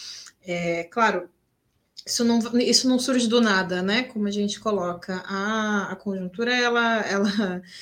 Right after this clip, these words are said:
ela, os ato-, os distintos atores políticos, é, e a atuação ou não deles vai determinar cada uma dessas coisas. Então, é, esse, esse refluxo das mobilizações que a gente vem observando e que tá se sentindo de uma maneira mais forte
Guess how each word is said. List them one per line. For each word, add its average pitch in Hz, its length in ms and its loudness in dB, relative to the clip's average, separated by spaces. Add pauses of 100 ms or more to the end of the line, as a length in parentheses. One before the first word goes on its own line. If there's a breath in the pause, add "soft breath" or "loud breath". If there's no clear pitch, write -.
(360 loud breath)
ela, 190 440 -4
os 202 140 0
ato-, 208 240 0
os 208 180 2
distintos 311 300 2
atores 254 340 2
políticos, 269 920 0 (280 loud breath)
é, 180 220 -2
e 190 80 0
a 190 80 0
atuação 214 560 2
ou 226 180 6
não 214 360 4
deles 220 440 2
vai 240 160 0
determinar 240 640 -2
cada 226 280 -4
uma 233 180 0
dessas 233 380 -2
coisas. 214 540 -2
Então, 196 680 -2
é, 190 320 0
esse, 226 640 2
esse 202 280 4
refluxo 247 600 0
das 185 160 -2
mobilizações 180 760 -4
que - 120 -6
a 190 40 -2
gente 185 240 -8
vem 185 200 -4
observando 196 760 0
e 185 60 -2
que - 200 -12
tá 233 280 4
se 240 120 -4
sentindo 202 360 -4
de 190 80 -10
uma 190 100 -6
maneira 185 260 -6
mais 180 240 -4
forte 220 480 0